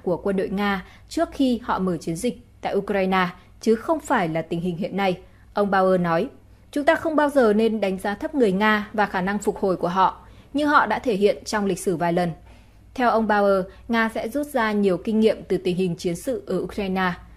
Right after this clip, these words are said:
Quan chức nato cũng đánh giá Nga còn rất, rất có năng lực trong hoạt động tác chiến trên biển, trên không, trong không gian, bên cạnh năng lực hạt nhân.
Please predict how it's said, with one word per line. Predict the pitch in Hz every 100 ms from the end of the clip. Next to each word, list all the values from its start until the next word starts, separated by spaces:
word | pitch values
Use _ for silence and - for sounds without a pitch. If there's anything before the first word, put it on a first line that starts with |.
| - - -
Quan | 269
chức | 302
nato | 294 254 240 226
cũng | 226 208
đánh | 190 190
giá | 196 180 254 - -
Nga | 220 226 214
còn | 220 185 165
rất, | - 302 - - -
rất | 302 311 -
có | 196 185
năng | 247 233
lực | 220 185 -
trong | - 202 180
hoạt | 180 165
động | 180 -
tác | 269 -
chiến | - 180
trên | 180 208
biển, | 202 185 - - -
trên | 226
không, | 208 233 202 - -
trong | - 214
không | 190 196
gian, | 190 190 165 - -
bên | 196
cạnh | 180 185 - 180
năng | 185
lực | 165
hạt | - -
nhân. | 185